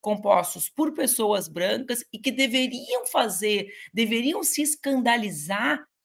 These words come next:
com a parte do livro sobre a violência do racismo, porque o livro é escandalizante, né, Mal?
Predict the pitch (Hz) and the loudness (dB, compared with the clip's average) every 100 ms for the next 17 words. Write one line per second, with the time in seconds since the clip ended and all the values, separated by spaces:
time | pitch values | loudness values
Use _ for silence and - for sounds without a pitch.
0 | _ 269 320 - - 277 - - 269 220 | _ 0 2 0 0 -4 -4 -6 -4 0
1 | 226 277 285 285 320 294 320 302 311 240 | 2 0 0 -2 -2 0 0 0 0 0
2 | 269 - 285 277 254 220 247 247 254 269 | 0 0 0 -2 -6 -6 -4 -2 -2 -2
3 | - 262 262 262 220 247 285 294 202 202 | -2 0 0 0 0 4 4 2 4 4
4 | 214 190 147 | 4 0 -4